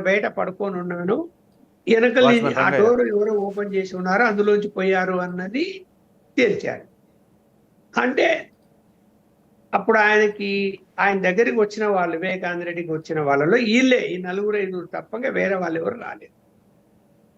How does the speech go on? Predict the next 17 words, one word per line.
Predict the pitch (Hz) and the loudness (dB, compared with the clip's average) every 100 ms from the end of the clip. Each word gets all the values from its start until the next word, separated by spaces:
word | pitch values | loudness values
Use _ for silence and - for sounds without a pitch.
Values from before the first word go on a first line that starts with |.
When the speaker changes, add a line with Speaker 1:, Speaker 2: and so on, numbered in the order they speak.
| _ _ _ - | _ _ _ 0
Speaker 1:
కాబట్టి | 247 226 | 2 4
సాక్ష్యం | 233 247 269 247 226 | 2 2 4 4 4
వీళ్ళ, | 214 208 | 4 4
వీళ్ళ, | 208 214 220 214 | 4 2 2 0
వీళ్ళ, | 196 202 220 208 | -2 2 2 4
వీళ్ళలో | 202 196 208 208 202 196 | 2 2 2 2 0 -4
నుంచే | 196 196 - | -6 -6 -2
ఎవరో | 202 190 190 | 0 0 0
ఒకరు | 180 208 - | 0 -4 -2
తయారు | - 151 - | -2 -2 -8
కావాలి. | - _ _ _ _ _ _ _ _ _ - | -20 _ _ _ _ _ _ _ _ _ -2
So | 262 | 0
ఇప్పుడు | - - - | 0 -4 -6
ఇతను | - 269 214 | -2 -2 -2
దస్తగిరి | 190 - 202 240 | -2 -4 -6 -4
తయారయ్యాడు, | - 165 156 156 151 143 160 330 381 _ _ _ _ _ _ - | -2 -2 0 0 -2 -2 -4 -6 -10 _ _ _ _ _ _ -4
తను | - | 0